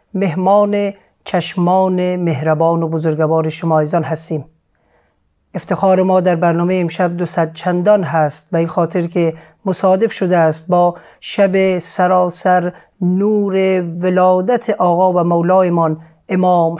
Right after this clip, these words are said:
حسن عسکری علیه الصلاة و السلام. تبریک عرض می‌کنیم این شب نورانی، این شب بسیار مبارک محضر آقا و مولایمان فرزند برومند حضرت،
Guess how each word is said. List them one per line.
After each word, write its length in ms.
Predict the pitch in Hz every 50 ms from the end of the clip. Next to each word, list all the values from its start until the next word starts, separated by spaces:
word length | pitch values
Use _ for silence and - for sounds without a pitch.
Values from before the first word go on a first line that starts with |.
| - -
حسن 300 | - 208 - - 254 233
عسکری 460 | 190 165 160 165 - - 170 165 175
علیه 120 | 170 160 160
الصلاة 360 | 156 160 - - 160 156 156 -
و 40 | 160
السلام. 500 | 156 156 - - 170 156 165 156 151 - - _ _ _ _ _ _ _ _ _ _
تبریک 360 | - - 165 160 190 185 - 190
عرض 160 | 185 175 170
می‌کنیم 500 | 185 180 165 - 180 180 175 170 165 170 165 - - - _
این 340 | - 196 190 185 185 185 214 - _ _
شب 360 | - - - - - 208 208 220
نورانی، 880 | 202 196 190 185 185 180 175 170 170 170 175 180 170 160 151 156 - - _ _ _ _ _
این 360 | - 202 175 170 170 175 - -
شب 400 | 190 - - - - 196 190 180 175 185 175 170 165 165 170 165 _ - 226
بسیار 720 | 208 - - - - 208 220 220 226 220 208 208 196 185
مبارک 580 | 190 190 185 180 170 180 175 175 185 185 180 -
محضر 580 | 175 170 165 151 165 165 175 175 170 170 165 160 165 - _ _
آقا 420 | - - 170 170 165 175 175 165 170
و 40 | 165
مولایمان 800 | 170 165 165 165 165 175 180 180 175 165 160 160 156 151 156 156 - _ _ _
فرزند 600 | _ - 160 160 156 160 180 175 170 165 170 160
برومند 500 | 170 165 160 160 165 165 180 202 220 202
حضرت، 640 | 185 151 143 170 156 165 160 160 151 151 147 - -